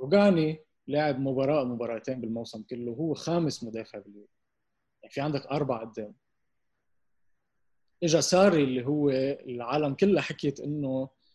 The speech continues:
ساري هو اللي أطلق روجاني، وهو اللي كان بده إياه ب-، بنابولي وبتشيلسي. آه، آه، آه. إجا ساري وبقي روجاني بالمركز الخامس. ما تقدم.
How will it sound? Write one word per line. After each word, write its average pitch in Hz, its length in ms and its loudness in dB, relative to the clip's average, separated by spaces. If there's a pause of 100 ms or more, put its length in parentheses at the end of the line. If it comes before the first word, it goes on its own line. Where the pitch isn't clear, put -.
(240)
ساري 151 380 0
هو 175 160 8
اللي 147 140 6
أطلق 139 400 -4
روجاني، 120 500 -6
وهو 147 280 4
اللي 151 100 6
كان 156 200 -2
بده 135 240 -4
إياه 139 340 2
ب-، 123 340 -2
بنابولي 147 680 0
وبتشيلسي. 135 840 -4 (760)
آه، 127 40 -6
آه، 120 360 -8
آه. 110 220 -8 (100)
إجا 175 160 2
ساري 208 380 6
وبقي 240 260 6
روجاني 196 420 6
بالمركز 156 460 0
الخامس. - 640 -16 (400)
ما 170 100 0
تقدم. 139 340 -6